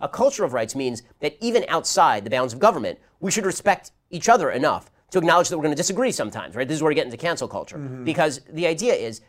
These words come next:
Speaker 1: that, and you'll hear this from the left, "Well, you know, we're not," when the New York Times, you know, ousts somebody, or when the Atlantic fires Kevin Williamson or something, uh, that's not, that, that's not the government doing it, so what are you complaining about? That's just the free market at work. That's true. That's true. It's not the government. But that only goes so far.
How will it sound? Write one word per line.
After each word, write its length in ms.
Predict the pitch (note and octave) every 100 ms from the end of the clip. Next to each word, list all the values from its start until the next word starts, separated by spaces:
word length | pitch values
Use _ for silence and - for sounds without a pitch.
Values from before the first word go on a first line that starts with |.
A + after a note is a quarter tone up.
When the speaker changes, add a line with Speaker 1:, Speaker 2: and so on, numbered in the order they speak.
| _
Speaker 1:
that, 280 | D#3+ C#3+ - _
and 120 | D3+
you'll 100 | D3+
hear 120 | D#3
this 120 | C#3
from 120 | - C3
the 60 |
left, 240 | B2 F#2+ - _ -
"Well, 240 | E4 G3+
you 100 | D3+
know, 140 | G#2+
we're 160 | G2 E3
not," 200 | E3 - _ _ _
when 180 | D3 C3+
the 60 |
New 80 | F3
York 160 | F3 -
Times, 480 | D#3 C3+ B2+ - _
you 80 | G2
know, 80 | -
ousts 260 | D3+ D#3+
somebody, 480 | - C#3 B2 A2+ A2
or 100 | A2+
when 120 | F2+
the 80 | G#2+
Atlantic 360 | G#2 C#3+ C#3+ C#3+
fires 280 | D3 C3 -
Kevin 200 | A#2+ D3+
Williamson 540 | G#3 F3+ D#3 D#3 D3
or 80 | B2+
something, 260 | B2+ A2+ - _ _
uh, 80 | D3 C#3+
that's 220 | D#3 A#3 G#3+
not, 220 | D#3+ - _ _
that, 240 | E3 F#3+ F3
that's 140 | G3+
not 100 | G3+
the 60 | A#2
government 480 | B2+ E3+ B4 D#3+ A#2
doing 240 | G2+ G#2+
it, 100 | D#3+
so 80 | E3
what 100 | F3
are 40 |
you 60 | A3+
complaining 360 | G3+ - B2+
about? 160 | G#2 F#2+
That's 220 | A#3+ -
just 200 | - -
the 60 | A#2+
free 220 | - E3
market 260 | C#3+ C3+ C3+
at 80 |
work. 220 | G#2+ F2+ _ _ _
That's 160 | - G#3+
true. 240 | D4 C#4+ - _ _
That's 160 | G3
true. 220 | B3 G3+ -
It's 120 | D3+
not 140 | G#3 G3+
the 60 |
government. 340 | F#3 C#3 G#2+ D2 _ _
But 100 | E3
that 100 | A#3+
only 160 | A#3+
goes 220 | A3 G3 -
so 100 | D#3+
far. 320 | B2+ D#2